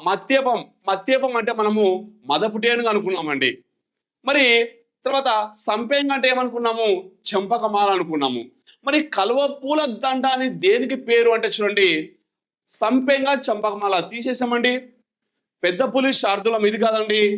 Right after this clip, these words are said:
మత్తేపం, మదపు టేనుగు ఇది, అది, ఇది పక్క, పక్క పెట్టేసేయండి. అప్పుడు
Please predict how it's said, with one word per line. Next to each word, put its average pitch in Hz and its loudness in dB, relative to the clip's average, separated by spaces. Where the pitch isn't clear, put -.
మత్తేపం, 247 0
మదపు 214 0
టేనుగు 220 2
ఇది, 190 2
అది, 185 2
ఇది 175 2
పక్క, 196 0
పక్క 202 -2
పెట్టేసేయండి. 196 2
అప్పుడు 190 2